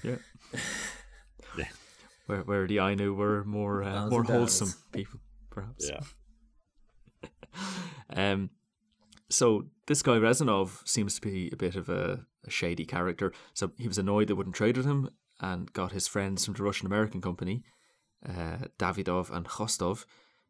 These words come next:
Speaker 1: to just generally wreak havoc along the coasts of the Kuril Islands
Speaker 3: Mm-hmm.
Speaker 1: and, uh, Hokkaido. So they, um, they burnt all the towns in Iterup,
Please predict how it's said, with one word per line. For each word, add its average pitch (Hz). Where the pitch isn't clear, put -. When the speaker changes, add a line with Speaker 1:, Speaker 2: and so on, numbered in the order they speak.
Speaker 1:
to 90
just -
generally 98
wreak 95
havoc 101
along 107
the -
coasts 110
of 113
the -
Kuril 104
Islands 117
Speaker 3:
Mm-hmm. -
Speaker 1:
and, 98
uh, 92
Hokkaido. 127
So -
they, 85
um, 87
they -
burnt 90
all 90
the 90
towns 98
in 92
Iterup, 104